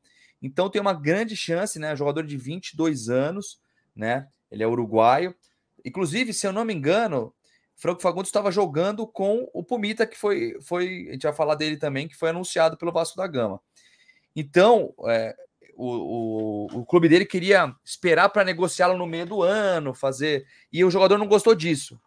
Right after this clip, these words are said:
E tá disposto a vir pro Vasco da Gama, tá negociando e o agente também tá querendo que ele venha. Então, é muito provável que a gente veja o Franco Fagundes aí vestindo a camisa do Vasco da Gama. Mais um bom reforço, mais, mais um jogador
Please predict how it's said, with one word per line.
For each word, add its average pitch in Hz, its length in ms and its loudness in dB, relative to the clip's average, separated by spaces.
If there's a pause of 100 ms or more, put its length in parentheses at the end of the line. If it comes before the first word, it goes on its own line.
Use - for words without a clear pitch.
(340)
E 151 280 -4
tá 175 240 0
disposto 185 400 -2
a - 20 -2
vir 180 140 -4
pro 170 120 -4
Vasco 160 240 2
da 156 80 2
Gama, 156 300 -2
tá 165 140 0
negociando 160 480 -4
e 175 40 -2
o 170 40 2
agente 156 480 -2
também 151 240 -6
tá 160 120 -8
querendo 156 480 -6 (220)
que - 80 -6
ele 170 140 -2
venha. 123 320 -2
Então, 135 380 -2 (480)
é 113 100 -6
muito 165 240 -4
provável 151 480 2
que 175 100 -14
a 170 40 -6
gente 170 140 -12
veja 151 300 -2
o 156 40 -8
Franco 151 240 -8
Fagundes 135 520 -6
aí 117 220 0
vestindo 135 300 -10
a 135 40 -8
camisa 135 300 -6
do 143 100 -6
Vasco 131 260 0
da 143 100 -4
Gama. 131 360 -2 (600)
Mais 196 500 2
um 233 200 0
bom 196 320 8
reforço, 202 760 4
mais, 170 460 -2
mais 160 400 0
um 202 80 -4
jogador 156 580 2